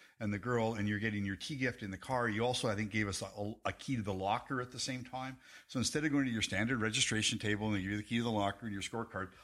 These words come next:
all of that was handed to you while you're sitting in the front seat of your car and someone was taking the clubs out of the back. And I said to my president, I said, "This is gonna be a special day 'cause John Fisher is doing this."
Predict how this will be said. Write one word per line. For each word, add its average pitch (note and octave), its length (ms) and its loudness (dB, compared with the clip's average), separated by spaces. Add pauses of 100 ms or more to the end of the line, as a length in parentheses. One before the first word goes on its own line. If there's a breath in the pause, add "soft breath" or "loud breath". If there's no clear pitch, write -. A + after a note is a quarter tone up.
(160 soft breath)
all C3+ 180 4
of B2+ 60 4
that B2 120 2
was G#2+ 120 -2
handed A2 280 2
to - 80 -4
you G#2 100 0
while G2 100 -4
you're F#2+ 120 -2
sitting G#2 260 0
in F#2+ 80 2
the F2+ 80 -2
front G2+ 240 -4
seat - 120 -4
of F#2+ 60 -8
your F2+ 120 -6
car F2 360 -2 (260 loud breath)
and G2 100 2
someone G2 320 4
was F2+ 100 -2
taking F#2+ 280 -6
the E2+ 60 -10
clubs F2+ 280 -6
out F2+ 40 -4
of E2+ 60 -6
the E2 60 -10
back. F2 300 -2
And G2 80 -2
I F#2 60 2
said C#3+ 200 4
to B2+ 60 -2
my A2 100 4
president, G#2 340 0
I F#2 40 -2
said, F2+ 200 -2 (300 soft breath)
"This A2+ 160 4
is B2+ 80 2
gonna A#2 160 2
be G#2 80 2
a G2 60 0
special G2+ 360 -2
day F#2+ 200 2
'cause F2+ 180 -6
John F#2 300 0
Fisher F2 340 -4
is D#2+ 80 -6
doing D#2 260 -6
this." D2+ 220 -6